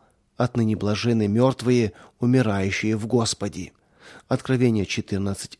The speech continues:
тринадцать. «Кроме всего сказанного, не забудем, что учение о чистилище, которое вошло в церковь около шестисотого года по рождению Христа и получило полное признание почти тысячу лет спустя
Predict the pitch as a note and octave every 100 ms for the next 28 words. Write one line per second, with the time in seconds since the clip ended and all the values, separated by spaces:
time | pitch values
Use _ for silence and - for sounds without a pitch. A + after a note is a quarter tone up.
0 | - A2 A#2+ G#2+ E2 - - - _ _
1 | _ _ _ _ _ _ _ - - -
2 | _ - D3+ G#3 G3+ E3 C#3+ C#3+ - A#2
3 | B2+ C#3 E3 D#3+ D#3 C#3+ A#2+ B2 A2 D#3+
4 | F3+ E3+ - - D3+ C#3 C3+ - G3+ F#3
5 | B2+ - A2 - G#2+ - - F#3+ C3+ -
6 | A2+ F2+ - - - A2 B2 A#2+ A2+ A2
7 | - B2 - - C3 A#2+ A#2+ - D3 D3+
8 | C3+ A2+ - C3 - C3+ B2+ A#2 G#2+ B2
9 | A2 G2 - C#3 A#2 G#2 A2+ G#2 F2+ G2
10 | - - E3+ B2 - - - - G3 G3+
11 | D3 C3+ - F3+ D#3+ - C#3+ C3+ B2+ A2+
12 | G#2+ G#2 A#2 C#3 D3 C3+ B2 - - -
13 | - A#2+ - - A2+ - D#3 - - A#2+
14 | A2 - G#2+ - - A#2+ C3+